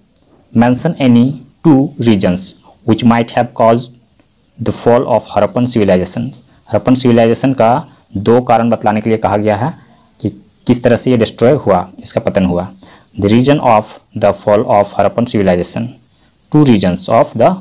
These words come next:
fall of Harappan civilization। Some writers believe that this city is destroyed by the invaders। Other opinions are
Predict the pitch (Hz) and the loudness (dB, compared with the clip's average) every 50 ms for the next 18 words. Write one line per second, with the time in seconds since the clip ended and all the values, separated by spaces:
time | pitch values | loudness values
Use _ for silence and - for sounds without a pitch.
0 | - - _ _ _ - 104 98 101 - - - - 98 92 - - 147 - - | -10 -18 _ _ _ 0 0 2 2 2 0 0 -2 -2 -2 -2 -4 -4 -2 0
1 | 107 95 90 90 90 87 - - 120 120 123 - - - _ _ _ - - - | 0 2 2 0 0 -2 -4 -8 -8 -10 -10 -14 -20 -20 _ _ _ -6 -2 -2
2 | 139 165 175 180 - - - - 107 101 95 95 95 120 117 - - - - 127 | -2 -2 -4 -8 -12 -12 -6 -2 0 0 0 0 0 0 0 -2 -4 -6 -6 -4
3 | 110 104 107 107 107 117 135 143 - - - _ _ _ _ - 113 135 135 - | -2 -2 -2 -2 0 0 0 0 -2 -4 -10 _ _ _ _ -6 -4 -4 -2 -2
4 | - 139 123 131 139 127 127 117 - - - 123 123 117 107 104 101 131 147 - | -2 -2 0 0 0 0 0 -2 -2 -2 -2 0 2 2 0 0 0 -2 -2 -4
5 | 107 95 90 87 90 85 - - - - - _ _ _ _ _ _ - - _ | -4 -2 -2 -2 -2 -4 -6 -8 -12 -14 -18 _ _ _ _ _ _ -20 -20 _
6 | _ _ _ _ _ _ - 113 117 - - 127 123 135 131 135 143 139 143 - | _ _ _ _ _ _ 0 2 2 2 2 0 0 0 0 0 0 -2 -2 -2
7 | - 113 104 | 0 0 0